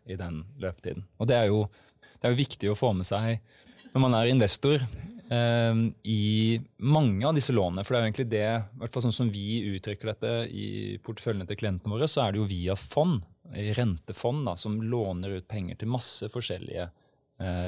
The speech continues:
låntagere. Og det er jo den effekten som vi snakket om mellom, altså på lånet som Mikael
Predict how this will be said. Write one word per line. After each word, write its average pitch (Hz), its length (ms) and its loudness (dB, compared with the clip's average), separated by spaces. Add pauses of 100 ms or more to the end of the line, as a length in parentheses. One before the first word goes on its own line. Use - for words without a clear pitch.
låntagere. 90 640 -4 (800)
Og 120 120 4
det 123 80 4
er 139 140 4
jo 104 80 -2
den 123 240 2
effekten 110 400 -2
som 104 160 -2
vi 104 80 -2
snakket 104 340 -6
om 92 140 -4
mellom, 90 720 -6
altså 87 180 -8
på 95 160 -8 (380)
lånet 92 480 -2
som 92 180 -6
Mikael 87 540 -8